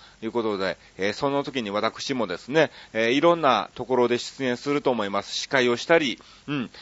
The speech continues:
石川遼君の格好で出たりするかもしんないし、えー、ちょっとしたコントなんかも、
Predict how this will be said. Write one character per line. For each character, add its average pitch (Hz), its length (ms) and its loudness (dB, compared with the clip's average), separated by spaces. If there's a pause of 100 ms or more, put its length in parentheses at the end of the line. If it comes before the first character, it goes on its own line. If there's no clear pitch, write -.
(100)
石 113 160 -10
川 127 260 2
遼 131 140 2
君 120 100 -8
の 104 100 -10
格 117 200 -10
好 120 60 -2
で 110 100 -2
出 127 140 0
た 131 100 0
り 113 80 -2
す 131 100 -10
る 131 80 -6
か 139 120 0
も 131 80 -6
し 151 120 -10
ん 170 140 -8
な 208 120 0
い 196 40 -4
し、 185 260 -6 (280)
え 117 180 -2
ー、 120 40 -8
ち 185 100 -4
ょ - 20 -2
っ - 20 -14
と 185 60 -2
し - 60 -4
た 180 100 2
コ 226 220 2
ン 202 80 -4
ト 160 80 -2
な 131 100 2
ん 113 60 -4
か 107 160 -2
も、 95 240 -2